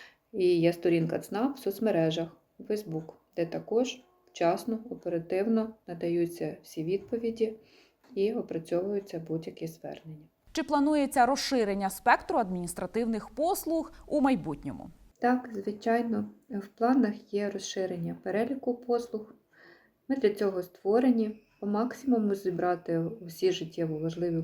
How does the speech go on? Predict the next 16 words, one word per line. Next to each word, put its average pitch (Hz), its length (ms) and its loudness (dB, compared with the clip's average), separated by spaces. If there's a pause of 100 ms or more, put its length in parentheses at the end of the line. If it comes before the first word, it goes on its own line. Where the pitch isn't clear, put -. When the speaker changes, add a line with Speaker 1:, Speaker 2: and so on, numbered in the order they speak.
(120)
Speaker 1:
послуги 165 480 -2
в 156 80 -2
одному 160 360 -2
місці, 202 580 0 (540)
е, 190 120 2
зменшити 214 500 2
кількість 185 520 -2
відвідувань 220 680 0 (420)
для 208 120 0
отримання 214 520 0
цих 196 220 -8
послуг, 190 540 -6 (180)
спростити 277 540 -4
процедури 185 640 2
їх 208 200 0
надання. 190 540 -4